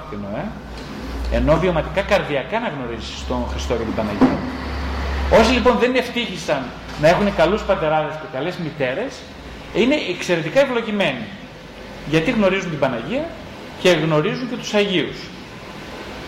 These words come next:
Ε, λοιπόν, τώρα πού το πήραμε, το πιάσαμε, πού πήγαμε, ε; Πού ήμασταν λοιπόν,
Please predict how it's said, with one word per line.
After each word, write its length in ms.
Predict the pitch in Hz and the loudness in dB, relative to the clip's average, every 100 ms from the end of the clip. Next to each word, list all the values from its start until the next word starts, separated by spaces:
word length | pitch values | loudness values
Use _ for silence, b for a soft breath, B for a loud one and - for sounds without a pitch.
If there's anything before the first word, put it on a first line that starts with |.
| - - - - - - - | -12 -12 -10 -12 -10 -6 2
Ε, 440 | 147 143 135 131 123 117 107 98 104 - 156 - - - - - - - - | 6 8 8 6 2 -4 -6 -6 -8 -10 -10 -10 -12 -12 -12 -12 -12 -10 -2
λοιπόν, 400 | 156 151 151 131 | 0 4 6 6
τώρα 160 | 220 226 | 6 4
πού 180 | 247 262 | 4 2
το 100 | 180 | 2
πήραμε, 340 | 185 254 233 | 2 2 0
το 80 | 214 | -2
πιάσαμε, 380 | 165 202 214 220 | 2 2 2 -4
πού 100 | 220 | -2
πήγαμε, 340 | 233 170 127 147 | 0 2 2 0
ε; 120 | 240 - - - - 185 165 151 - - - - | -4 -8 -14 -16 -16 -12 -10 -10 -10 -12 -12 -4
Πού 100 | 214 | 4
ήμασταν 420 | 185 139 117 123 | 4 4 0 -2
λοιπόν, 340 | 117 113 113 | -2 0 -2